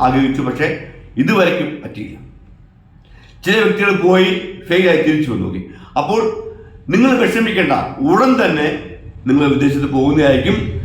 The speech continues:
നല്ല ജോലി അവിടെ സെറ്റാവും. നിങ്ങളിനി ഹാപ്പി ആയിട്ട് അടിച്ചു പൊളിക്കാൻ പോകുകയാണെന്നാണ് യൂണിവേഴ്സ് അറിയിക്കുന്നത്. നിങ്ങളുടെ തടസ്സമെല്ലാം മാറിപ്പോയി എന്ന് യൂണിവേഴ്സ് അറിയിക്കുന്നു. ഓക്കെ, അതേപോലെ തന്നെ ചില വ്യക്തികൾക്ക് കുട്ടികളില്ല, കുട്ടികളില്ലാതെ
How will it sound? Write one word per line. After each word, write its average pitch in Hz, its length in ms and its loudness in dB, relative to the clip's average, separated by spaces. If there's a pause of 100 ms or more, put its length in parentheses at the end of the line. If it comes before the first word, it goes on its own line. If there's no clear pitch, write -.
(480)
നല്ല 156 160 2 (220)
ജോലി 180 360 4
അവിടെ 175 220 2
സെറ്റാവും. 156 460 0 (680)
നിങ്ങളിനി 190 320 2 (120)
ഹാപ്പി 190 400 0 (120)
ആയിട്ട് 143 240 -2 (260)
അടിച്ചു 147 320 -2
പൊളിക്കാൻ 151 300 0 (100)
പോകുകയാണെന്നാണ് 117 640 -4 (500)
യൂണിവേഴ്സ് 104 380 -2
അറിയിക്കുന്നത്. 98 400 -4 (460)
നിങ്ങളുടെ 104 240 -4 (100)
തടസ്സമെല്ലാം 127 720 0
മാറിപ്പോയി 123 500 -2 (120)
എന്ന് 98 200 -6
യൂണിവേഴ്സ് 98 340 -4
അറിയിക്കുന്നു. 101 500 -2
ഓക്കെ, - 140 -14 (460)
അതേപോലെ 185 440 0
തന്നെ 151 160 -2 (100)
ചില 185 100 2 (100)
വ്യക്തികൾക്ക് 143 460 -2 (420)
കുട്ടികളില്ല, 190 580 0 (840)
കുട്ടികളില്ലാതെ 180 840 2